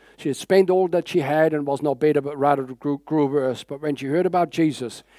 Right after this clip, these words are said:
and came behind him in the crowd and touched his garment, she says, "If only I may touch his clothes, I shall be made well." See, she spoke. Uh, she said a certain thing, and she says, she says, "I'm gonna press in. I'm gonna touch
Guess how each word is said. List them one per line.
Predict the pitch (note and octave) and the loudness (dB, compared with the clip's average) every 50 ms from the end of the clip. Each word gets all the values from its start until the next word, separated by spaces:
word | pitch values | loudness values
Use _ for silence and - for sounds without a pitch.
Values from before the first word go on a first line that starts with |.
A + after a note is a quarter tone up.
| - - - _ | -20 -20 -14 _
and | - C3+ | -12 -8
came | - D3 D3+ D#3 D3+ | -2 0 0 0 0
behind | D3+ C#3+ - D3 E3+ F#3+ G3 F#3+ | -2 -4 -2 2 2 2 2 2
him | F#3 F3+ | 0 0
in | F3 E3+ | -2 -2
the | E3+ D#3 | -2 -4
crowd | - - - D#3 D3+ D3 C#3+ C#3+ C#3+ C3 | -6 -6 -2 0 0 2 2 2 0 0
and | C3 C3 B2 - | -2 -6 -8 -10
touched | - - E3+ D#3+ - - - | -8 -8 -8 -8 -8 -8 -8
his | D3 A#2+ | -8 -8
garment, | - - C#3 B2 B2 B2+ C3 C3+ C3 - | -6 -4 -2 -2 0 0 -2 -4 -6 -6
she | - C#3 | -8 -10
says, | A#2+ - D3 C#3 C#3 C3 - - - - - | -8 -4 -2 -2 -2 -2 -4 -12 -20 -14 -4
"If | - E3 - | -4 -2 0
only | F3+ G3 G#3+ B3 B3 B3+ A3 | 2 2 2 2 0 0 0
I | F#3 | 2
may | F3+ F3 F3 E3 | 2 2 2 2
touch | - - - F#3 F3 - - - - - _ _ _ _ | 0 -2 -2 -2 -2 -2 -6 -12 -14 -16 _ _ _ _
his | - D3+ C3+ - | -4 -4 -4 -4
clothes, | - - F3+ F3+ D3 C3+ C3+ C#3 - - - | -4 -4 -2 -2 -2 -2 -4 -6 -8 -8 -8
I | C3 C3 | -6 -6
shall | A#2+ - - F3+ G3+ F#3+ G3 F#3+ | -6 -6 -4 -4 -2 -2 -2 -2
be | E3 F#3+ F#3 | -2 -4 -4
made | F3+ G3 G3 F#3+ D#3 | -2 0 -2 -2 0
well." | D3 F3+ A3 C4+ A#3+ C#3 - - - _ _ _ | 0 -2 -2 -2 -2 -4 -8 -12 -20 _ _ _
See, | - - A3+ A#3 - - - - | -4 -2 0 0 -2 -4 -12 -12
she | - - - G3 | -6 -4 -2 -2
spoke. | - - - - - A#3+ G#3 - - _ - | -4 -6 -4 0 0 2 2 0 -4 _ -4
Uh, | E3 C#3 A#2 - - - - - | -4 -4 -4 -6 -10 -18 -20 -14
she | - - - | -6 -4 -4
said | E3+ - - - A3 C4 B3+ A#3+ G3 | -4 -4 4 6 8 8 8 8 6
a | F#3 | 2
certain | D3+ - - G#3 G#3+ - E3+ | 0 2 2 2 2 2 -4
thing, | D3+ - - A3 G3+ E3+ D3+ | -2 2 4 6 6 6 4
and | C#3 C3+ | 2 -2
she | - | 0
says, | - F3+ D#3+ - - - - - | 0 0 0 0 -2 -10 -12 -8
she | - | -6
says, | D#3+ - F#3+ F3+ D#3 G3 | 2 4 4 4 6 6
"I'm | F#3+ A#3 C#4+ D4 | 6 6 6 4
gonna | D#4 B3+ G#3 D#3 | 4 2 2 2
press | - - A3+ A3+ - - | 2 4 4 4 4 4
in. | A#3 A#3+ G#3 E3 D3 D3 | 4 4 4 4 4 4
I'm | F3+ G3 A#3+ C#4+ | 4 4 4 6
gonna | C4+ B3+ G#3 F3 | 6 4 4 4
touch | - - G3 B3+ - - | 2 2 0 -2 -2 -4